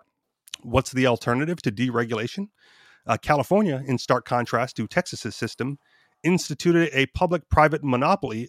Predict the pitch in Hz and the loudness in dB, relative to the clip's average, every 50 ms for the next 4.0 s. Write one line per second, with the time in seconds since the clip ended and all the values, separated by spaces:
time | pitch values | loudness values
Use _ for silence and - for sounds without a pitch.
0 | _ - 135 127 131 131 123 123 143 - - 123 113 - - 104 107 113 120 117 | _ -6 -4 -2 -2 -2 0 0 -2 -2 -4 -10 -8 -8 -6 -6 -6 -6 -6 -10
1 | _ _ _ _ _ _ _ - 160 160 _ 160 147 _ - - 180 180 180 - | _ _ _ _ _ _ _ 0 0 0 _ -4 -6 _ 0 0 2 2 2 0
2 | - 175 175 170 160 160 - - 208 214 214 208 190 - 190 180 180 180 180 175 | 0 -2 0 0 -2 -2 0 2 4 4 4 2 0 0 -2 0 0 -2 -4 -4
3 | - - 165 - - 175 151 135 147 180 185 - 117 104 104 101 104 110 127 - | -6 -8 -10 -4 -4 -4 -4 -2 -2 -4 -2 -2 -6 -6 -6 -6 -6 -8 -10 -10